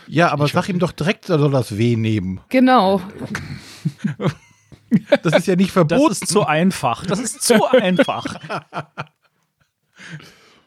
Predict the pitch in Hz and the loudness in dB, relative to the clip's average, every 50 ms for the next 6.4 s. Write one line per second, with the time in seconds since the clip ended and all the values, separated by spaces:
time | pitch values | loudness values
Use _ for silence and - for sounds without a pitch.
0 | _ _ _ _ _ _ _ - - - _ _ _ _ _ _ _ - 190 202 | _ _ _ _ _ _ _ -20 -20 -20 _ _ _ _ _ _ _ 0 2 2
1 | 208 208 240 233 202 180 - 202 180 170 190 233 269 262 262 240 - 247 240 - | 4 4 4 4 2 2 0 -2 0 2 2 2 4 4 2 0 0 -2 -4 -4
2 | - - - 175 180 208 180 185 190 196 226 226 - - 202 - - 214 202 190 | -4 -2 0 0 0 0 0 0 2 0 0 0 -4 -10 -10 -4 0 0 0 2
3 | 180 185 190 185 170 - - 175 - 180 175 208 254 285 294 _ _ - - _ | 2 2 2 2 0 -2 -4 -4 -2 0 0 0 0 -2 -4 _ _ -20 -20 _
4 | _ _ _ - 175 180 190 - 196 - 226 - - 247 240 233 233 - 233 - | _ _ _ -2 0 2 2 0 0 -2 -6 -4 0 0 2 2 0 -2 -4 -4
5 | - 233 208 214 214 - 196 202 196 - 190 202 - 202 196 190 196 190 180 - | 0 0 0 0 0 -4 -6 -6 -6 -4 -4 -4 -4 -4 -4 -2 -2 -4 -4 -4
6 | - - 170 185 190 - - | -4 -2 -2 -2 -2 -2 -6